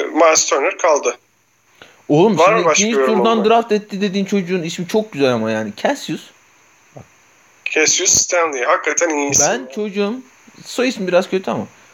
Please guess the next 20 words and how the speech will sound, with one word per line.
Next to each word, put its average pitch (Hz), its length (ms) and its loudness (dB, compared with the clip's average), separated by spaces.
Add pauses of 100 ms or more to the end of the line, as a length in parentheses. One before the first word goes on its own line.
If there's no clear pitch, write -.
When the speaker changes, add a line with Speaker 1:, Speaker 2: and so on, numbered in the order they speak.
(220)
Speaker 2:
Çünkü 151 220 -10
isim 170 320 -4
yani. 107 280 -2
Öyle, 120 160 0 (220)
öyle 131 180 0
soy 135 200 -2
isim 147 200 -8
olmaz. 113 220 -4
Bak 110 180 -4
mesela 101 340 -8 (220)
Karaböcek. 143 600 2 (960)
Benim 202 280 -4
A-, 180 180 0
Aras 170 360 2
Bayram 160 280 4
mesela. 123 240 -6
Benimki 151 280 -6
de 110 80 -4
isim. - 220 -12
Saçma. - 500 -4